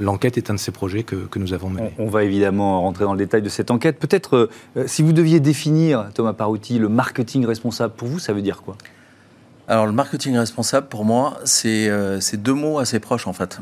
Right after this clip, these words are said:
Speaker 3: Parce que le sujet du marketing, c'est vraiment, j'écoute le client pour lui proposer des offres segmentées.
Speaker 2: Mhm.
Speaker 3: Et la responsabilité, c'est un peu pareil. C'est, on écoute les parties prenantes,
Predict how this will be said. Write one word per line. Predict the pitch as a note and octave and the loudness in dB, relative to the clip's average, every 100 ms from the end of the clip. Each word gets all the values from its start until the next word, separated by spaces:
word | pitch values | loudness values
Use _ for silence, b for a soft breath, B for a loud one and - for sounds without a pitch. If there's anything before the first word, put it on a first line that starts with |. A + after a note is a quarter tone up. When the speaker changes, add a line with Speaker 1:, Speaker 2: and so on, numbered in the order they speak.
| - | -10
Speaker 3:
Parce | F#2+ | -6
que | - | -4
le | G#2 | -4
sujet | - A#2+ A2+ | -2 0 2
du | G#2 | 2
marketing, | G2 G#2 F#2+ D#3+ D#3+ | 0 -4 -6 -8 -8
c'est | - G#2+ | -6 -4
vraiment, | F#2+ G2 C3 D3+ - | 0 0 0 -2 -6
j'écoute | G2+ G#2+ - D3+ - | -2 -2 -2 -4 -2
le | |
client | A#2+ - G#2+ D3+ - b b | -4 -2 -2 -2 -4 b b
pour | - G#2 | -8 -4
lui | G#2 G2+ | -4 -6
proposer | - F#2 F#2+ G2+ | -8 -10 -8 -8
des | G2 F2+ | -10 -8
offres | F#2 - F2 | -8 -8 -8
segmentées. | E2+ - F2 F2 A#2 F#3 - | -8 -8 -6 -6 -8 -10 -10
Speaker 2:
Mhm. | F#2+ G2+ D3 - - | -10 -8 -10 -10 -4
Speaker 3:
Et | |
la | G2+ | -2
responsabilité, | G2+ G2+ G#2 G#2 G2+ G#2 D3+ | -2 -2 -4 -4 -4 -4 -6
c'est | - G2+ | -4 -4
un | |
peu | F#2+ - C#3+ | -4 -2 0
pareil. | G2+ G#2 F#2 | 0 0 -2
C'est, | - F#2 | -4 -4
on | F2+ G2+ | 0 0
écoute | G#2+ D3+ B2 | 0 -2 -4
les | |
parties | G2+ F#2 - | -4 -6 -10
prenantes, | - G2 C#3+ F#3 | -6 -2 -2 -4